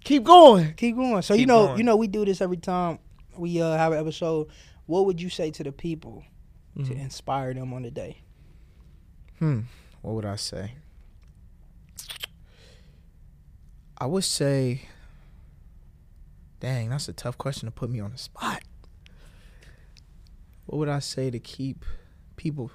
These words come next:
Speaker 1: say it again, I'm sorry.
Speaker 2: What would you say to the people?
Speaker 3: To keep
Speaker 2: To
Speaker 3: them
Speaker 2: ins-,
Speaker 3: inspired.
Speaker 2: to keep them inspired.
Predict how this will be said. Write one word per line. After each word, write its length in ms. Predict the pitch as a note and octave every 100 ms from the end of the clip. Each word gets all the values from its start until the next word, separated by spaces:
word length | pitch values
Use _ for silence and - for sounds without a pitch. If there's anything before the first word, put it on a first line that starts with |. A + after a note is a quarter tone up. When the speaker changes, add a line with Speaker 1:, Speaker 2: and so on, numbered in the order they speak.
| - -
Speaker 1:
say 220 | - E3+
it 60 | F3
again, 180 | F3 E3+
I'm 100 | D#3+
sorry. 240 | F#2 G#2+ -
Speaker 2:
What 140 | C3+
would 100 | D3+
you 80 | C#3+
say 200 | - C3+
to 100 | -
the 80 | B2
people? 540 | - D3 C#3+ A2+ E2+ - - - - - - - -
Speaker 3:
To 40 |
keep 160 | - C3+
Speaker 2:
To 60 | B2+
Speaker 3:
them 80 | A#2
Speaker 2:
ins-, 100 | A2+
Speaker 3:
inspired. 380 | - - E2+ -
Speaker 2:
to 60 |
keep 220 | - C3+ C3
them 160 | C#3
inspired. 520 | C3 - B2 A#2+ G#2